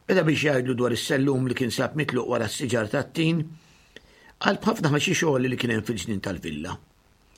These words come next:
Għallu li kienet ġitu l-kurżi tal-jerfa u jmur qegħdu wieqaf mal-ħajt ta' taħt it-tieqa li minn fuq kont tista' ġib lill-vittma eżatt, eżatt faċċata fuq is-sodda tiegħu fejn instab mejjed. Kalm Dingli qatt jisma' b'attenzjoni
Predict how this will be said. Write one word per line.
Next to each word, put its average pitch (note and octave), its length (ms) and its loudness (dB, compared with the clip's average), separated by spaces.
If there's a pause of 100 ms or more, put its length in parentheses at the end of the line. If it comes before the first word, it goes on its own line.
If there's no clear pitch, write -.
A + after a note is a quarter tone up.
(500)
Għallu D#3+ 260 4
li D#3+ 80 0
kienet C#3+ 220 2
ġitu C#3 240 2
l-kurżi C3 400 0
tal-jerfa E3+ 580 4
u F3 160 4
jmur C#3+ 220 4
qegħdu C3+ 260 2
wieqaf C3+ 380 2
mal-ħajt D#3 580 2
ta' C3+ 140 -2
taħt - 240 -2
it-tieqa F#3+ 440 2 (800)
li - 80 6
minn G3+ 160 6
fuq F#3 320 4
kont D#3+ 220 2
tista' D#3+ 320 2
ġib C3+ 180 -2
lill-vittma D#3 640 2
eżatt, C#3+ 320 0
eżatt D3+ 340 2
faċċata C#3 560 0
fuq - 160 -2
is-sodda C3 460 0
tiegħu C#3 340 2 (240)
fejn D3+ 240 2
instab A#2 400 -2
mejjed. F2+ 440 -6 (1080)
Kalm A#2 240 2
Dingli F#3+ 380 4
qatt C3+ 240 0
jisma' A#2 320 -2
b'attenzjoni E3 720 0